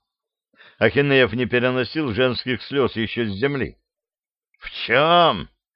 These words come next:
Тимовский скрежетнул зубами. «Да хоть бы в том, что из-за этой дряни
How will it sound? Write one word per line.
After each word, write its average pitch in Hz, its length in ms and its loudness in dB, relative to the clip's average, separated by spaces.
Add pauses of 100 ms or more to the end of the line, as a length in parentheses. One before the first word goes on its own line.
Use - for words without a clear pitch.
(400)
Тимовский 110 680 -2
скрежетнул 107 640 -4
зубами. 90 460 -2 (680)
«Да 101 160 2
хоть 135 240 6
бы 135 200 2
в - 200 -14
том, 135 460 4 (340)
что - 160 -2
из-за 113 200 2
этой 120 340 0
дряни 113 680 -2